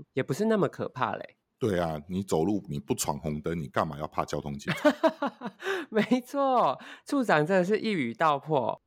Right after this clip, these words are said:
Speaker 1: 那法令的规范呢，我相信是必要的哦，我们守法就不需要害怕了。那今天真的很高兴能够邀请到 Alan 处长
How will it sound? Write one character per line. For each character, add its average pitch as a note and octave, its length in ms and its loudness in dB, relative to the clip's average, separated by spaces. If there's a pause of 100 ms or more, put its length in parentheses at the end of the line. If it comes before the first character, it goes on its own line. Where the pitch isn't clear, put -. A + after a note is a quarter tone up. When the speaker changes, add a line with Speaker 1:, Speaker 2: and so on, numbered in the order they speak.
Speaker 1:
那 B3+ 160 4
法 C#3 320 2
令 G#3+ 200 2
的 E3+ 140 4
规 D#3+ 260 2
范 E3+ 220 2
呢， C#3 140 2
我 A#2+ 120 0
相 D#3 200 2
信 F3+ 180 0
是 E3+ 100 -6
必 D#3 260 -6
要 C3+ 220 2
的 A2 120 -6
哦， G2+ 100 -2
我 A2 140 0
们 B2 200 0
守 C3+ 360 -2
法 - 240 0
就 C#3+ 160 -4
不 B2+ 160 -10
需 - 180 -10
要 B2+ 160 -2
害 - 340 -2
怕 - 280 0
了。 - 260 -8 (280)
那 F#3+ 180 2
今 F#3 200 2
天 F3+ 200 0
真 F3 120 0
的 D#3 120 2
很 B2+ 180 0
高 C#3+ 180 2
兴 D#3 220 0
能 C3 140 0
够 D3+ 160 2
邀 C#3+ 180 -2
请 B2 180 -4
到 C3+ 120 2
Alan C3+ 400 0
处 D3+ 160 -2
长 B2 260 -2